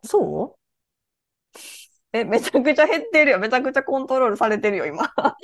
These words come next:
Speaker 1: そう？コントロールされて。あ、一回ダメ出しが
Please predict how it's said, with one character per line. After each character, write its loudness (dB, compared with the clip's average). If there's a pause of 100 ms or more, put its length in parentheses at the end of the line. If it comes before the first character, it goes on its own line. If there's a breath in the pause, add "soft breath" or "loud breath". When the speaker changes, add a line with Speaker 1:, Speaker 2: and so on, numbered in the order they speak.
(160)
Speaker 1:
そ -2
う？ -20
コ 6
ン 6
ト 6
ロ 6
ー 2
ル 0
さ 4
れ 2
て。 -16
あ、 6
一 2
回 4 (240)
ダ 6
メ 8
出 8
し 2
が 8